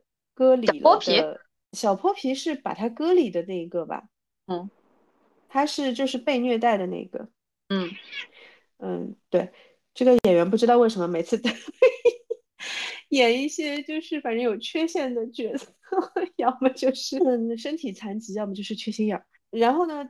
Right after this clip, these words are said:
Speaker 1: 他父亲知道了这个事情呢，他回去的时候，然后这个时候就非常典型了。这个其实也是我们这边在做动作片的时候很喜欢用的一个方法，等于是两拨另外的人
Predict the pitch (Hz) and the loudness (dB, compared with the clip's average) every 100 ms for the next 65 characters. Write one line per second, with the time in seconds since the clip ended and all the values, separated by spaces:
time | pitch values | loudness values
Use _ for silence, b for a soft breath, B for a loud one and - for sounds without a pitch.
0 | _ - 311 311 302 320 269 226 247 254 | _ -14 -8 -8 -8 -10 -10 -6 0 0
1 | 208 196 220 226 - 180 170 165 208 196 | 0 -6 -8 -12 -12 -10 -10 -10 -8 -4
2 | 214 233 202 185 - 214 - 185 190 - | 0 2 2 0 -2 -4 -4 -8 -4 2
3 | 262 392 349 190 185 175 180 175 - - | 4 6 6 4 4 4 4 2 2 -6
4 | _ - 214 180 170 - - - - - | _ -6 -4 -2 -4 -6 -8 -8 -8 -8
5 | 220 233 202 185 - 214 - 202 185 - | -4 0 2 0 -6 -6 -2 -2 -2 -2
6 | 196 185 170 - 185 220 214 226 202 196 | 4 6 6 2 0 2 4 2 2 0
7 | 190 190 180 185 180 185 185 202 190 175 | 0 0 0 0 0 0 0 0 0 2
8 | 175 170 175 175 170 175 185 190 - - | 4 4 4 4 4 0 -2 0 -4 -4
9 | _ - 180 196 233 - 269 208 - 190 | _ 4 6 8 6 6 6 6 4 4
10 | 160 170 240 294 302 339 370 202 165 165 | 4 6 6 6 4 4 2 -2 -8 -10
11 | 156 143 | -12 -12